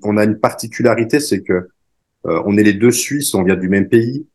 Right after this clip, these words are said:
Et puis, du coup, on a eu, on a eu cette espèce de connexion assez rapidement parce que il m'a vite pris sous son aile parce que j'étais un petit peu le petit protégé, euh, en Suisse. Et puis, euh, et puis voilà. Puis moi, moi, il m'a fait confiance, je lui ai fait confiance. Puis on a, on a toujours,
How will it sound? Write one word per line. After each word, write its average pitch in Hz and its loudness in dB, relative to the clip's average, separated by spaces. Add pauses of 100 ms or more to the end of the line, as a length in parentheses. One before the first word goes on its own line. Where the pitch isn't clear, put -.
(320)
Et 90 0
puis, 92 -2
du 101 -6
coup, 131 0
on 113 4
a 104 2
eu, 104 -2
on 104 0
a 101 2
eu 107 4
cette 107 -2
espèce 104 0
de 101 -4
connexion 101 -2
assez 101 -2
rapidement 107 0
parce - -6
que 85 -2 (400)
il 90 -2
m'a 90 2 (480)
vite 110 -10
pris - -4
sous 110 -6
son 101 2
aile 113 2
parce 95 -2
que - -10
j'étais 82 -8
un 92 0
petit - -8
peu - -2
le - -2
petit - -4
protégé, 98 0
euh, 90 4
en 87 -2
Suisse. - -4
Et - 2
puis, 87 -4
euh, 82 0 (520)
et - -4
puis 85 -8
voilà. 117 4
Puis 92 -4
moi, 95 2
moi, 98 2
il 104 2
m'a 92 0
fait - -4
confiance, 110 -2
je 92 -8
lui 90 4
ai 85 0
fait - -2
confiance. 113 -4
Puis - -6
on 82 -2
a, 82 -2
on 87 -4
a 85 0
toujours, 107 0